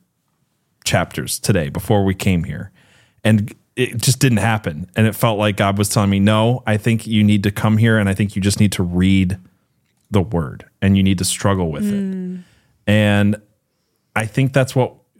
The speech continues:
Speaker 1: there's a, there's a frustration there with, like, I wish I just had the answers. I wish I could look at the, the things and not be like, "That, that's weird." But I
Speaker 2: Yeah.
Speaker 1: think the struggle is part of it, right? Like, that's, that's another word for passion is struggle. And I think that's what
Speaker 2: Mm-hmm.
Speaker 1: we're supposed to be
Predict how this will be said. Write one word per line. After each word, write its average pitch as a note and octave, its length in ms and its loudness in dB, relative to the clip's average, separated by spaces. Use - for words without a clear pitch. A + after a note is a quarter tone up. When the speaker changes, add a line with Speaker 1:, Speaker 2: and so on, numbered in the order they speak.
Speaker 1:
there's C3+ 200 4
a, C3 40 2
there's B2 240 0
a B2 40 2
frustration E3 560 0
there C3 80 4
with, A#2+ 120 0
like, A2+ 120 0
I A#2 60 2
wish C#3+ 220 2
I B2 100 2
just - 200 -2
had B2 260 0
the G2 140 0
answers. G2+ 280 0
I F#2+ 40 2
wish A2+ 120 2
I C3 60 2
could A2 200 0
look A#2 200 0
at A#2 100 -4
the, G2 240 0
the G#2+ 80 -2
things A2 320 2
and F#2+ 140 2
not F#2+ 260 -2
be G2 200 2
like, F2 340 -2
"That, - 300 -4
that's D3 280 0
weird." G#2+ 500 2
But D3+ 120 2
I D#3 40 2
Speaker 2:
Yeah. D#3+ 100 0
Speaker 1:
think G#3 120 2
the G3+ 80 0
struggle F3 480 2
is A#2 80 0
part F3 300 -2
of E2 80 -8
it, D2+ 100 -12
right? G2+ 260 0
Like, G#2+ 140 0
that's, - 460 -2
that's A#2+ 420 -4
another A#2 240 4
word A2+ 300 0
for G2+ 100 -4
passion G2+ 480 -2
is - 100 -6
struggle. - 460 -2
And E2 80 -2
I F2 60 -2
think G#2+ 220 0
that's G2+ 180 0
what G2+ 60 -4
Speaker 2:
Mm-hmm. G#2 80 -4
Speaker 1:
we're G2+ 60 0
supposed G#2 520 -4
to G2+ 80 -2
be F#2 260 0